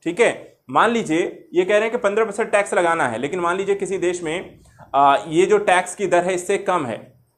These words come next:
हो सकता है किसी देश में ज़्यादा हो, तो वहाँ पे कोई बात नहीं, लेकिन जहाँ पे अगर कम है, कहीं जगह आपको हो सकता है पन्द्रह की बजाय दस परसेंट है, पाँच परसेंट है, आठ परसेंट है, बारह परसेंट है,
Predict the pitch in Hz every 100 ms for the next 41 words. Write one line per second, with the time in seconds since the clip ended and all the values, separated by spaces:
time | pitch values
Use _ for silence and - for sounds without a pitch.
0 | _ - 160 175 185 180 180 180 175 175
1 | 180 160 151 143 110 - - 123 131 147
2 | 175 - 170 165 160 156 175 - _ _
3 | 156 180 160 156 180 190 196 190 190 143
4 | 113 110 - 131 127 151 156 165 160 156
5 | 151 160 165 147 139 147 156 - - _
6 | 160 156 156 147 147 156 143 135 143 139
7 | 139 139 143 - 139 139 131 143 - 127
8 | - 143 139 135 - 123 131 131 131 127
9 | - 113 - 110